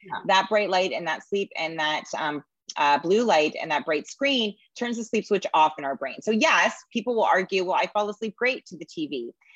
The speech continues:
Speaker 2: You're sleeping, but again, you mentioned it too, quality of sleep, right? Your body's sleeping,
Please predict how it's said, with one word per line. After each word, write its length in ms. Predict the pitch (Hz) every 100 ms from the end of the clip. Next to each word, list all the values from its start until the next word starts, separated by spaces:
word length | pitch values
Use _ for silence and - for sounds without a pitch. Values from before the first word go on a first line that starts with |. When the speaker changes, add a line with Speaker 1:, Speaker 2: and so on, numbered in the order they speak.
| _ _
Speaker 2:
You're 140 | 190 240
sleeping, 400 | - 339 311 240
but 120 | 214
again, 300 | 208 233 208
you 80 | 196
mentioned 340 | 190 196 196
it 140 | - -
too, 200 | 311 214
quality 480 | - 240 240 170
of 80 | 123
sleep, 240 | - 117 -
right? 260 | 156 208 -
Your 180 | 202
body's 520 | 196 208 208 240 214 -
sleeping, 640 | 269 330 - 190 175 180